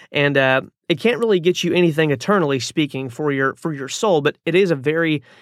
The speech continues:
important thing people have to have. It's, it's, it's kinda like oxygen. Like, it's not really that high on your priority list, but you have to have it, and it's better to have more of it than less of it,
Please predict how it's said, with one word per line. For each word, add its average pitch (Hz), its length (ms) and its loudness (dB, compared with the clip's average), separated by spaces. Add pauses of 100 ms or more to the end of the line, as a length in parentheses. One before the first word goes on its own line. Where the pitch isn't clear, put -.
(140)
important 147 440 -2
thing 156 180 -2
people 175 220 -4
have 147 160 0
to 143 80 -10
have. 135 220 -4
It's, 123 120 -12
it's, 180 240 -8
it's 202 120 -4
kinda 311 160 -4
like 247 160 0
oxygen. 135 480 -6
Like, 151 160 -4
it's - 160 -4
not 208 180 0
really 202 220 4
that 170 160 2
high 170 240 -4
on 170 100 0
your 147 120 2
priority 147 360 0
list, 147 300 -2
but 139 180 -4 (380)
you 160 140 -2
have 165 260 0
to 135 100 -10
have 147 220 0
it, 143 80 -4
and - 80 -14
it's 123 100 -12
better 151 220 0
to 143 80 -2
have 135 240 -2
more 180 180 4
of 147 80 -2
it 143 120 -4
than 127 100 -8
less 143 240 0
of 117 160 -8
it, - 120 -6